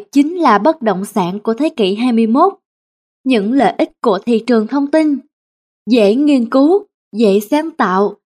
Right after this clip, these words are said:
dễ và rẻ trong thử nghiệm, dễ và rẻ trong sản xuất, cất giữ và sửa chữa.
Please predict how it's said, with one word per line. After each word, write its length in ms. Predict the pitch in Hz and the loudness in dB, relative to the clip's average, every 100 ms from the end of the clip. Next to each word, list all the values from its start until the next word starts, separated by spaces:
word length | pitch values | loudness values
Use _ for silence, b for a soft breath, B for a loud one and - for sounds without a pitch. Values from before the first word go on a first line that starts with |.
| _ - | _ -6
dễ 320 | 226 214 196 | 0 2 2
và 240 | 262 247 208 | 0 0 2
rẻ 280 | 196 196 269 | 0 0 0
trong 280 | 285 240 | -2 -2
thử 200 | 233 220 | -2 -2
nghiệm, 360 | 240 254 202 208 _ _ _ _ _ 220 | 0 0 0 -2 _ _ _ _ _ 0
dễ 340 | 240 196 220 | 4 4 4
và 220 | 262 254 | 2 0
rẻ 280 | 202 196 208 | 2 2 2
trong 240 | 247 277 226 | 0 -2 0
sản 240 | 247 196 | -2 -2
xuất, 260 | 202 370 370 _ _ - | 2 0 0 _ _ -4
cất 200 | 370 349 | -4 -2
giữ 380 | 233 202 190 277 | 0 2 2 0
và 220 | 277 208 | 0 -2
sửa 220 | - 202 | 0 0
chữa. 400 | 202 220 180 294 | 0 0 2 2